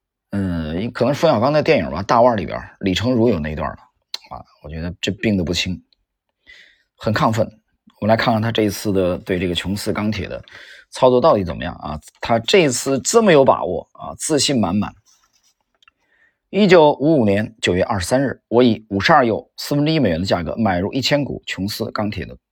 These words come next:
股票，总成本是五万两千六百五十二点三零美元。我是以保证金的形式买的，当时保证金的比例是百分之七十，因此实际上只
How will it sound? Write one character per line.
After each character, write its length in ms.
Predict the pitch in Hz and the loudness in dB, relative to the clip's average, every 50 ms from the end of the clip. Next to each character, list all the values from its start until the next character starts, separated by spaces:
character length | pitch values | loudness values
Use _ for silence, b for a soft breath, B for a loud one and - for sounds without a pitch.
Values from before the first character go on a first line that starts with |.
| _ _ - | _ _ -18
股 100 | - - | -14 -10
票， 180 | - - - - b b b b b b b b b _ _ _ _ _ _ _ _ _ _ _ _ _ _ _ _ _ _ _ _ - | -4 -4 -4 -4 b b b b b b b b b _ _ _ _ _ _ _ _ _ _ _ _ _ _ _ _ _ _ _ _ 0
总 160 | - 143 151 | 2 2 4
成 180 | 143 160 190 190 | 6 4 6 6
本 160 | 160 95 - - | 6 4 4 0
是 320 | - - 143 131 - - | -2 0 0 0 0 0
五 160 | - 113 98 90 | -2 0 2 6
万 180 | 107 131 127 | 6 6 4
两 200 | 110 98 87 82 | 4 0 -2 -2
千 280 | 82 - 123 131 123 - - | -2 -2 -2 -2 -4 -6 -2
六 140 | 131 131 117 | 0 0 2
百 180 | 92 95 90 | 2 0 -2
五 160 | 95 87 78 76 | -4 -6 -6 -4
十 100 | - 123 | 0 0
二 120 | 117 107 | 0 0
点 140 | 95 76 62 | -2 -4 -8
三 220 | - - 113 104 107 | -8 -6 -4 -4 -2
零 140 | 101 90 | -2 -2
美 120 | 87 73 57 | -4 -6 -8
元。 120 | - - - _ B B B B B B B | -10 -16 -20 _ B B B B B B B
我 140 | B - 139 | B 2 4
是 100 | 147 185 | 4 4
以 60 | 170 | 4
保 200 | - - - 90 | 4 4 4 2
证 200 | 87 95 135 131 | 2 2 -2 -4
金 140 | 117 - 147 | -2 -2 -2
的 80 | 143 127 | -2 -2
形 200 | - - 85 80 | -2 -2 -4 -4
式 80 | 85 | -6
买 180 | - 57 50 - | -8 -10 -10 -12
的， 80 | - - _ b b b b b b | -18 -20 _ b b b b b b
当 120 | 165 185 | 2 4
时 80 | 185 - | 4 4
保 120 | 156 127 117 | 4 4 4
证 80 | 151 | 2
金 80 | 170 180 | -2 -2
的 60 | 175 | -2
比 100 | 147 110 | 0 0
例 80 | 98 110 | 0 2
是 80 | 117 | 0
百 80 | 104 87 | 0 -2
分 100 | 82 87 | -4 -4
之 60 | 98 | -6
七 180 | 110 - - 156 | -4 -2 0 0
十， 240 | - - 90 80 - - | 0 -2 -2 -6 -6 -4
因 100 | 139 139 | -4 -4
此 140 | 131 120 | -2 -2
实 180 | 98 - - 139 | -4 -4 -4 -2
际 80 | 127 170 | 0 2
上 160 | 156 123 104 | 2 0 0
只 300 | 92 - 90 85 76 65 | -4 -6 -6 -6 -8 -8